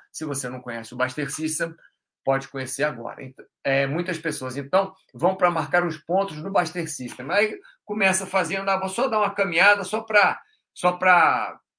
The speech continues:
dizer que fiz alguma coisa, só pra botar uns pontinhos lá", e acaba caminhando mais ou correndo, né?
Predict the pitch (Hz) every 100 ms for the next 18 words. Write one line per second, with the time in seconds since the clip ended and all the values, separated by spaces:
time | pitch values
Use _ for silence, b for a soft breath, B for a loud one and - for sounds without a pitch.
0 | _ 135 160 117 180 190 170 170 160 160
1 | 151 143 143 135 143 151 160 151 170 160
2 | - 156 147 156 135 135 120 123 147 147
3 | 160 165 143 139 139 135 135 143 143 -
4 | 131 107 98 _ _ b b b - 117
5 | -